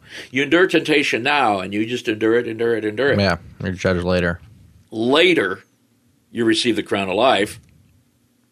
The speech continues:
Speaker 1: which the Lord has promised to them that love him, right?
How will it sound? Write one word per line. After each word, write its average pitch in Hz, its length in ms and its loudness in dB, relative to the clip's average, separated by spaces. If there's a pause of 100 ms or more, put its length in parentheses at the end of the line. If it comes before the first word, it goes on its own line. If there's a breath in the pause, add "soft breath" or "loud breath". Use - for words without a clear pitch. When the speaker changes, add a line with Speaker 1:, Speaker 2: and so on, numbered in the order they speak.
Speaker 1:
which 117 280 -2
the 92 80 -2
Lord 107 260 2
has 95 140 -6
promised 98 460 -6
to 90 60 -18
them 90 240 -6
that - 120 -14
love 101 240 -10
him, - 100 -20 (180)
right? - 160 -20